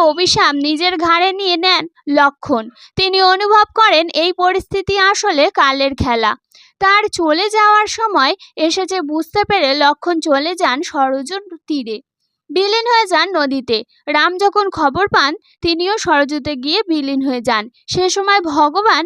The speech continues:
বিষ্ণুর অনন্ত শেষ অবতার এসে আশীর্বাদ করেন ভক্তদের। রামায়ণের অন্য একটি সূত্র আবার রামের মৃত্যু অন্যভাবে ব্যাখ্যা করে। সেখানে বলা হয় রামচন্দ্র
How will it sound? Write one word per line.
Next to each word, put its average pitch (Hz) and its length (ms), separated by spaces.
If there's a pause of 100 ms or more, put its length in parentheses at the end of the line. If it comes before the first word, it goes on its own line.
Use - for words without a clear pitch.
বিষ্ণুর 339 460
অনন্ত 311 340 (120)
শেষ 349 320
অবতার 370 480
এসে 370 280 (340)
আশীর্বাদ 392 600
করেন 302 320 (280)
ভক্তদের। 262 640 (440)
রামায়ণের 427 680
অন্য 381 240 (140)
একটি 453 220
সূত্র 415 340 (160)
আবার 349 260 (260)
রামের 320 420
মৃত্যু 381 380
অন্যভাবে 339 600
ব্যাখ্যা 285 440
করে। 233 260 (260)
সেখানে 330 480
বলা 311 320
হয় 349 240 (260)
রামচন্দ্র 320 560